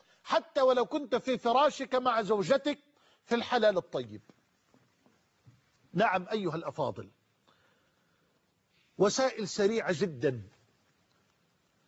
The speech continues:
نستعين بها بعد الحق تبارك وتعالى على الاستقامة على طريق الطاعة، على تحقيق هذا الخلق النبيل الجليل الكريم.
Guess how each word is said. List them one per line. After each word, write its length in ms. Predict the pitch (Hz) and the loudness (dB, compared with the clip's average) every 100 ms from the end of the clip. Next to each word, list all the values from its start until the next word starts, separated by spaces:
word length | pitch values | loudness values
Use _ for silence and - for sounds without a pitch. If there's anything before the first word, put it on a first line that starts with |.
| _ _ _ _ _ _ _ _ - | _ _ _ _ _ _ _ _ -2
نستعين 520 | 208 - 220 240 254 | -2 0 0 0 -2
بها 260 | 226 254 214 | 0 2 2
بعد 520 | 190 170 170 175 170 - _ | 0 -2 0 2 2 -2 _
الحق 340 | 185 - 247 - | -8 -4 -4 -4
تبارك 500 | 208 208 226 226 - | -2 0 2 2 0
وتعالى 400 | 190 196 226 220 | -4 0 0 0
على 240 | 170 202 | 2 2
الاستقامة 680 | 190 165 - - 240 214 190 | 2 0 -4 2 2 2 -2
على 260 | 180 180 185 | -2 0 0
طريق 380 | 165 202 - 202 | 2 0 2 -2
الطاعة، 440 | - 226 220 190 | -2 0 2 2
على 360 | 160 180 180 175 - - | 2 2 4 2 -4 -6
تحقيق 460 | 202 - 269 - 220 | -6 -2 -2 2 2
هذا 240 | 233 220 | 4 2
الخلق 460 | 196 - 277 220 208 | -2 0 0 2 0
النبيل 580 | 202 196 170 285 254 | 0 0 2 2 2
الجليل 800 | 226 170 151 208 277 277 233 202 - _ _ _ _ - | 0 0 0 2 0 0 0 -2 -6 _ _ _ _ 2
الكريم. 640 | 214 240 285 190 127 | 4 6 4 0 -4